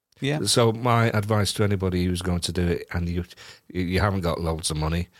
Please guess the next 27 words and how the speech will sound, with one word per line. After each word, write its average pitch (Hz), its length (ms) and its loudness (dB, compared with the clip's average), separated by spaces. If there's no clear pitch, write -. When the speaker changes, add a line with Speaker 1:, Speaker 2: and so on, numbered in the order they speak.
Speaker 2:
and 87 140 -4
you're 85 80 -2
gonna 87 180 0
spend 87 280 -2
all 82 80 -2
that 82 140 -4
time 85 240 -2
paying 82 220 -2
the 85 60 -2
loans 80 320 -2
off, 80 220 -6
um, 98 380 0
it's - 280 0
something 170 300 0
that 127 60 2
struck - 240 0
me 101 120 -2
really 98 500 2
late 92 220 2
in 92 180 -2
life. 87 400 -2
If 135 140 -4
you 175 60 0
can 165 180 0
be 160 100 0
good - 380 0
at 92 240 -2